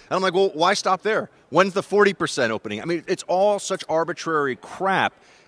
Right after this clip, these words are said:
And, and my, my concern is that people don't understand. Yes, they're going to let up on this for a little bit once the weather gets better in all these places. The cases are going way down. But they think that they have the right to reinstitute this,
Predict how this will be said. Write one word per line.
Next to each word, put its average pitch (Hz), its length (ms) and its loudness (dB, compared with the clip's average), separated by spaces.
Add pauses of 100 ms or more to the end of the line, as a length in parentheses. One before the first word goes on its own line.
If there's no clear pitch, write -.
And, 151 260 0
and 143 160 -2
my, 170 220 -2
my 165 240 0
concern 135 720 -6 (340)
is 131 220 -6
that 135 320 -4
people 180 260 -10
don't 160 140 -6
understand. 147 440 -4 (160)
Yes, 180 360 -2
they're 147 120 -4
going 180 320 -4
to 170 160 -2
let 127 360 0
up 123 200 4
on 139 120 0
this 147 180 -4
for 123 180 -6
a 110 60 2
little 120 300 -2
bit 123 400 0
once 117 260 -2
the 117 160 -2
weather 117 340 2
gets 107 220 -8
better 113 300 -4
in 110 60 -4
all 107 60 -2
these 110 120 -8
places. 110 320 -4
The - 80 -10
cases 117 360 -4
are 117 60 -2
going 107 240 2
way 113 200 4
down. 107 480 0 (340)
But 104 200 -4
they 208 420 4
think 170 360 -6
that 151 140 -6
they 143 140 0
have 139 200 0
the 131 80 0
right 131 440 2
to 123 100 -6
reinstitute 151 880 -4
this, 214 320 -4